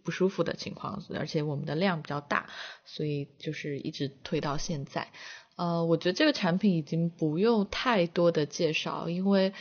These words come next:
对于我自己来说，就是可以幸福的、开心的度过夏天，就是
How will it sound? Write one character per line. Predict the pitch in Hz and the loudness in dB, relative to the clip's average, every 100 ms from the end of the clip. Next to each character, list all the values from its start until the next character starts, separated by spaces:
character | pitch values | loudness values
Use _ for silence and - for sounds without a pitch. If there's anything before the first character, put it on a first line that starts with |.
| - - _ | -18 -20 _
对 | 208 | 4
于 | 196 | 6
我 | 160 | 2
自 | - - | 0 -2
己 | 170 | 0
来 | 147 143 | 0 -2
说， | 147 - 151 | -4 -2 -2
就 | 151 160 | -2 -4
是 | - 160 143 160 - - _ | -4 -4 -4 -6 -16 -20 _
可 | - 180 | -2 0
以 | 160 | 0
幸 | 175 277 214 | -4 0 0
福 | 202 160 | 0 -4
的、 | 160 165 | -2 -2
开 | - 220 | -2 -2
心 | 240 226 | 0 2
的 | 175 | 2
度 | - 170 | 2 -2
过 | 165 156 | 0 -4
夏 | - 175 160 | -4 -6 -6
天， | - 160 160 | -4 -4 -2
就 | 180 | -4
是 | 175 175 165 | -4 -2 -2